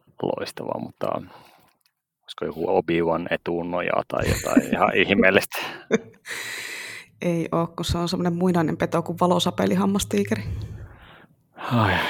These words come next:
Speaker 1: No, kyllä mä jossain sielun syvyyksissä ihan selvästi jo hymyilin tälle asialle, että
Speaker 2: Joo, mulla on tässä vielä kaksi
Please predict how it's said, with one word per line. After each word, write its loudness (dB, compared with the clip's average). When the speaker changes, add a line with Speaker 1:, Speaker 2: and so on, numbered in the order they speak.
Speaker 1:
No, 6
kyllä 2
mä 4
jossain 2
sielun 2
syvyyksissä -6
ihan -2
selvästi 0
jo -2
hymyilin 2
tälle -4
asialle, -4
että 4
Speaker 2:
Joo, 2
mulla -2
on -2
tässä 0
vielä 2
kaksi 0